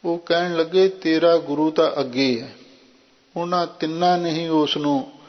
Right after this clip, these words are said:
ਇਸ਼ਾਰਾ ਕਰਕੇ ਅੱਗੇ ਤੋਰ ਦਿੱਤਾ ਤੇ ਅੱਗੇ, ਕਹਿੰਦੇ ਨੇ, ਇੱਕ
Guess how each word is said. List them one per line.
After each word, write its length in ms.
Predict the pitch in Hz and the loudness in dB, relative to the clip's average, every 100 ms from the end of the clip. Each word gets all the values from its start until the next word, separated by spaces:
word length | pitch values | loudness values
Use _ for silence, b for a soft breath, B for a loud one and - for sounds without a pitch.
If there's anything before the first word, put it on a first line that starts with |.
| B B B - | B B B -10
ਇਸ਼ਾਰਾ 500 | 151 - 143 147 165 | -6 2 4 4 2
ਕਰਕੇ 480 | 165 147 143 151 147 | 2 -2 -2 -2 -2
ਅੱਗੇ 280 | 135 165 160 | 0 -2 -2
ਤੋਰ 360 | - 143 143 | 0 2 2
ਦਿੱਤਾ 400 | 127 120 - 113 - - b b b b - | 0 -6 -6 -8 -10 -20 b b b b 0
ਤੇ 180 | 175 185 165 | 2 2 0
ਅੱਗੇ, 320 | 151 170 190 | -2 2 2
ਕਹਿੰਦੇ 400 | 190 180 180 180 | 2 -2 0 0
ਨੇ, 220 | 180 180 | 0 0
ਇੱਕ 680 | 180 160 160 156 160 139 | 0 2 2 2 2 2